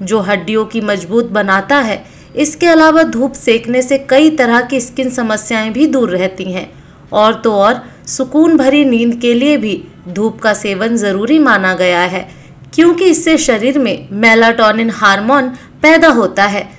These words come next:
जो अच्छी नींद के लिए ज़रूरी माना गया है। और थोड़ी देर धूप में बैठने से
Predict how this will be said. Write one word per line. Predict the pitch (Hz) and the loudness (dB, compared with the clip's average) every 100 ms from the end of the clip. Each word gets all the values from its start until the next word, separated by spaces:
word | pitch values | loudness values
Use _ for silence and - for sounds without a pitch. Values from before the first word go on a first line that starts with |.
| - 196 | -18 -8
जो | 202 220 | -2 -2
अच्छी | 208 - 233 | -2 -4 -4
नींद | 226 226 - | -2 -4 -2
के | 226 | -4
लिए | 220 311 | 2 2
ज़रूरी | 240 220 214 208 196 | 4 2 0 -4 -2
माना | 185 180 196 | -2 0 0
गया | 240 233 202 | 0 0 0
है। | 196 180 - - - 302 | -2 -8 -10 -20 -6 0
और | 311 311 | 0 0
थोड़ी | 285 285 330 | 0 2 2
देर | 277 311 311 | 2 2 2
धूप | 233 240 240 | -2 -4 -2
में | 247 240 | -2 0
बैठने | 202 196 214 277 | 0 -2 -2 -2
से | 302 190 | -2 -4